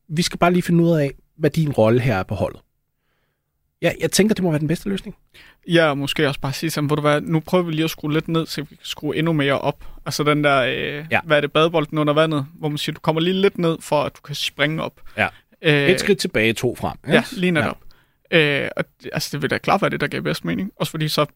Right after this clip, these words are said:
Speaker 2: har du ligesom to heste, du udvikler på samtidig.
Speaker 1: Ja, jeg vil jo i hvert fald foretrække den vej.
Speaker 2: Ja.
Speaker 1: Det vil jeg. Og, og det skal, og det siger jeg altså ikke. Nu ved jeg godt, der er folk, der sidder og tænker, "Ej, Morten, du prøver bare at,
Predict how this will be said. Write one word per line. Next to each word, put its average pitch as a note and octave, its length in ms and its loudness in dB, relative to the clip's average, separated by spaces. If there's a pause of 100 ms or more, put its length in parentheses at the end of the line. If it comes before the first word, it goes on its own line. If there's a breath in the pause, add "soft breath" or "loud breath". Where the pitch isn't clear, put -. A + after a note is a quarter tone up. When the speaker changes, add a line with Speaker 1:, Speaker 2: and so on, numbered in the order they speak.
Speaker 2:
har D#3+ 140 0
du D#3 100 -4
ligesom D3+ 220 -8
to F3+ 200 2
heste, D3+ 280 0
du D3+ 100 -6
udvikler E3 340 -2
på - 180 -10
samtidig. D3+ 440 -4 (1500)
Speaker 1:
Ja, B2 80 -4 (100)
jeg F3 140 0
vil A#3+ 80 0
jo F#3 60 2
i D3 40 2
hvert B2+ 100 -2
fald A2 120 -4
foretrække G2+ 500 -2
den D2+ 60 -8
vej. C#2+ 140 -10 (300)
Speaker 2:
Ja. D3+ 120 2
Speaker 1:
Det F3 120 6
vil G#2+ 120 2
jeg. F#2 180 -4
Og, C3 220 -6
og C3+ 140 -4 (200)
det C#3+ 80 -4
skal, - 220 -2
og D3+ 140 -2
det - 80 0
siger A3+ 260 6
jeg G3 80 6
altså A#2 200 0
ikke. C#3 180 4
Nu C#3+ 60 6
ved C#3+ 100 6
jeg B2 80 4
godt, G#2+ 120 -2
der G#2+ 60 -6
er - 20 -6
folk, - 180 -4
der F2 60 -8
sidder F2+ 240 -2
og F2 160 0 (180)
tænker, E2 220 -4
"Ej, D#2 280 -2
Morten, D#2+ 340 -2
du D#2 120 -8
prøver F2 260 2
bare E2 340 4
at, D#2 60 0